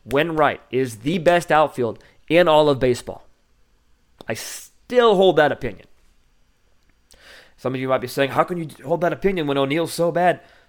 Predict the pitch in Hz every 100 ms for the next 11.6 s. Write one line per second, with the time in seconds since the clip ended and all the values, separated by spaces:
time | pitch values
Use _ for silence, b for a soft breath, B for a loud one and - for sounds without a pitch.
0 | b _ _ _ _ _ _ - 120 123
1 | 143 151 120 131 127 120 123 107 113 123
2 | 117 110 120 110 101 101 98 _ _ _
3 | _ _ _ _ _ - 131 123 123 123
4 | 120 - _ _ _ _ _ _ _ -
5 | 147 160 135 117 120 117 113 120 117 b
6 | b b b b b _ _ _ _ _
7 | _ _ _ 143 147 123 127 120 117 120
8 | 101 - 135 165 160 131 113 135 - 113
9 | - 110 - - - - _ _ _ _
10 | _ _ _ b b b b b 147 233
11 | 196 180 170 113 - -